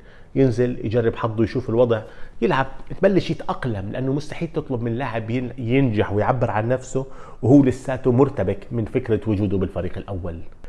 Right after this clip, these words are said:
فهذا نهاية فيديو اليوم. برشلونة بفوز، أرسنال بفوز، الاثنين بكملوا وبينافسوا في صراع طويل يبدو عنا هذا الموسم في الدوري الإسباني ما بين البرشا وريال مدريد، وفي إنجلترا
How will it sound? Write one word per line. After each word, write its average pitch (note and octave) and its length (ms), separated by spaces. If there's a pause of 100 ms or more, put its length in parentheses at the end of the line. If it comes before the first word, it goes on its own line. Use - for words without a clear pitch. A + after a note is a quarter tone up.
(120)
فهذا B2 280
نهاية A2+ 240
فيديو G#2 300
اليوم. B2 420
برشلونة G#2+ 420
بفوز، C#3 460
أرسنال G2+ 400
بفوز، A2+ 480
الاثنين A2+ 360
بكملوا C3+ 500 (440)
وبينافسوا G#2+ 560 (240)
في A#2+ 100
صراع G2+ 320
طويل F#2+ 440
يبدو G2 340
عنا A2+ 440
هذا B2+ 120
الموسم D3 360
في - 80
الدوري D#3 280
الإسباني - 480 (460)
ما A#2 60
بين G#2+ 200
البرشا G#2 380
وريال G#2+ 300
مدريد، A#2+ 380 (400)
وفي C3 240
إنجلترا G#2+ 480